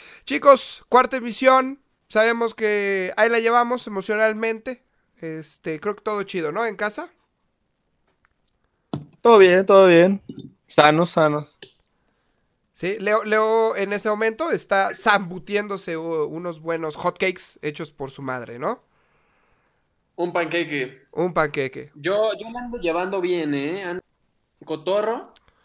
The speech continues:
Speaker 3: La verdad es que mi-, los videojuegos me han en esta cuarentena, entonces todo bien, la
Speaker 1: Los vi-,
Speaker 3: verdad, ¿eh?
Speaker 1: los videojuegos hacen mucho paro, güey.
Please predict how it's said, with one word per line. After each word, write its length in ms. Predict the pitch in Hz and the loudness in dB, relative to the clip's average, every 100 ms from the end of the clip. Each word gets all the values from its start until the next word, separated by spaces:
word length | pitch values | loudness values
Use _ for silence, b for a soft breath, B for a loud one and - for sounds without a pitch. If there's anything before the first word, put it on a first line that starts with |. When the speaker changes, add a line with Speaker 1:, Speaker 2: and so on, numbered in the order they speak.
| - | -8
Speaker 3:
La 180 | 135 | -4
verdad 400 | 139 143 156 170 | -2 -2 -2 -2
es 140 | 180 180 | -4 -6
que 880 | 180 185 180 175 160 143 123 113 - | -6 -4 -4 -4 -6 -6 -8 -12 -12
mi-, 160 | 156 | -10
los 200 | 147 147 | -6 -6
videojuegos 600 | 143 147 143 147 165 180 170 | -4 -4 -4 -4 -4 -4 -6
me 100 | 165 | -8
han 80 | 165 _ _ _ _ _ _ _ _ _ _ _ _ _ 185 220 - | -8 _ _ _ _ _ _ _ _ _ _ _ _ _ -12 -12 -10
en 160 | 143 135 | -10 -8
esta 220 | 139 160 | -8 -10
cuarentena, 500 | 139 127 127 180 208 | -10 -10 -10 -8 -8
entonces 360 | 214 214 208 - | -8 -10 -12 -8
todo 220 | 240 262 | -8 -8
bien, 280 | 269 262 190 _ _ | -10 -14 -18 _ _
la 100 | 151 | -2
Speaker 1:
Los 100 | 147 | -2
vi-, 60 | 151 | -4
Speaker 3:
verdad, 240 | 147 147 | -8 -10
¿eh? 80 | 165 - _ _ | -12 -18 _ _
Speaker 1:
los 180 | 156 165 | -6 -4
videojuegos 560 | 196 202 208 247 226 214 | -2 -4 -2 -2 -2 -2
hacen 300 | 208 220 190 | -4 -6 -6
mucho 320 | 196 196 165 | -6 -8 -8
paro, 240 | 147 143 | -4 -4
güey. 320 | 123 120 131 | -6 -10 -12